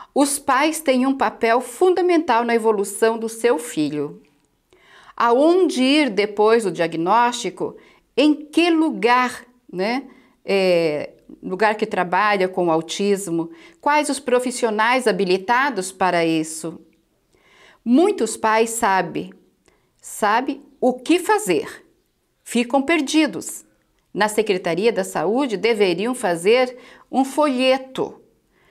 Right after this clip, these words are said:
explicativo e distribuir nos postos de saúde. Isso ajudaria muito as famílias identificarem o autismo na família. Tamires,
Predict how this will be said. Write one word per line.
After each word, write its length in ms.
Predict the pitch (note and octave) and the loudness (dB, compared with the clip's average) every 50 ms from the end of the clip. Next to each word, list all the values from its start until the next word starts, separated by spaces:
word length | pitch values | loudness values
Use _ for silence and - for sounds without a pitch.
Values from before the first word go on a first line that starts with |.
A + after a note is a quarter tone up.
| _ _ _ - | _ _ _ -4
explicativo 1160 | - A3 A3+ - - B3+ B3 B3 B3 - A#3+ B3 - - - B3 C4 D4 D#4 D4+ E4 - - - | -4 -2 -2 -2 0 0 0 0 0 -2 -4 -4 -4 -4 -2 0 2 0 0 0 -4 -6 -6 -4
e 420 | C#3 - B3 A#3 G#3 D#3+ - - - - - - | -2 0 2 2 2 2 0 -4 -12 -20 -20 -16
distribuir 880 | E3+ E3+ B3+ E4+ F4+ - - D4+ D#4 B3 A3 A3+ A3 A3 A3 A#3 C4 B3+ | -6 0 0 0 0 0 0 -2 -2 -2 -2 -2 -2 0 0 0 -2 -2
nos 220 | A#3+ G3+ F#3+ G3 | -2 -4 -6 -6
postos 580 | - - A3 G#3+ A3+ B3 A#3+ - - G#3+ G#3 F#3 | -6 -2 0 0 2 0 -2 -4 -4 -6 -6 -4
de 100 | F#3 G#3 | -6 -8
saúde. 680 | G#3 - - A3 G#3 E3+ D#3 B2+ - - - - - _ _ _ _ _ _ _ _ _ | -6 -2 0 0 0 0 0 -4 -6 -8 -12 -16 -16 _ _ _ _ _ _ _ _ _
Isso 380 | - G3+ B3 C#4 C#4 C#4 - C4 | -4 0 0 0 0 0 0 -2
ajudaria 500 | A3+ - G#3+ G#3 F3+ G3 G3 F#3+ G3 F#3+ | -2 0 -2 0 0 2 2 2 2 0
muito 380 | F#3 F#3 F#3+ A3 B3+ C4+ C4 A3 | 0 0 -2 -2 -2 -2 -2 -2
as 140 | F#3 F#3 - | -4 -6 -6
famílias 680 | - G3 F3+ F3 F3+ G#3 B3 A#3+ G3 E3+ D#3+ - - - - - _ | -6 -6 -4 -4 -4 -2 -2 -2 -2 -2 -2 -4 -6 -18 -20 -20 _
identificarem 800 | - D#3+ G3+ G#3+ G#3 - - G3+ F#3 F#3+ G#3 F#3+ G3 G#3 G#3 G3+ | -6 -4 -2 -2 -4 -4 -2 -2 -2 0 0 0 0 0 0 0
o 100 | F#3 F3 | 0 0
autismo 720 | E3+ E3+ E3+ - - - A3 A#3+ C4 B3 B3 A#3+ A#3 A#3 - - - - - - | 0 0 -2 -6 -6 -4 -4 -4 -4 -4 -6 -8 -8 -8 -10 -14 -20 -20 -16 -8
na 220 | F#3 G3+ A3+ B3+ | -2 -2 -2 -2
família. 600 | - - D#4+ D4+ G#3+ F3 C#3 A2+ G#2+ - F2+ F#2+ F3 - - _ _ _ _ _ _ _ _ _ _ _ _ _ _ _ _ _ _ _ _ _ _ _ _ _ _ | 0 -2 -2 0 0 -2 -4 -4 -6 -8 -8 -10 -12 -18 -20 _ _ _ _ _ _ _ _ _ _ _ _ _ _ _ _ _ _ _ _ _ _ _ _ _ _
Tamires, 760 | - B3 B3+ B3+ B3+ B3 G#3+ F#3 E3 D#3 F3+ F#3+ - - - | -2 0 2 2 2 2 2 0 0 -2 -4 -8 -10 -16 -20